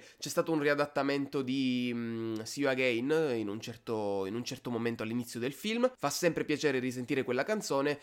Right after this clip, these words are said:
Poi ci sono le canzoni non originali, alcune scelte che mi hanno fatto sorridere, perché vi ricordo che il film ha una scena, più di una scena ambientata in, ehm, in Italia. E vi dico solo questo, poi magari ne parliamo nella parte spoiler, perché c'è chi potrebbe recu-, mm, reputare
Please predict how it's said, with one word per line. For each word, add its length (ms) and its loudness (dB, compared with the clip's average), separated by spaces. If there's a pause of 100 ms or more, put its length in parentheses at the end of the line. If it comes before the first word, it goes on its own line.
(200)
Poi 140 6
ci 100 -2
sono 140 4
le 100 4
canzoni 400 4
non 200 10
originali, 720 4
alcune 400 4
scelte 340 2
che 100 0
mi 120 2
hanno 160 2
fatto 480 0 (220)
sorridere, 960 2
perché 200 -6
vi 60 2
ricordo 380 2
che 80 -4
il 80 -4
film 500 2
ha 140 10
una 180 6
scena, 460 0
più 160 0
di 80 -2
una 100 2
scena 320 2
ambientata 720 0 (320)
in, 300 0
ehm, 640 2
in 100 0
Italia. 560 2 (180)
E 100 -6
vi 100 -4
dico 180 -2
solo 200 -2
questo, 280 0
poi 140 0
magari 320 2
ne 100 2
parliamo 300 0
nella 160 0
parte 240 -4
spoiler, 340 0
perché 240 -10
c'è 140 -6
chi 120 -8
potrebbe 300 -4
recu-, 260 -2
mm, 340 -8
reputare 580 0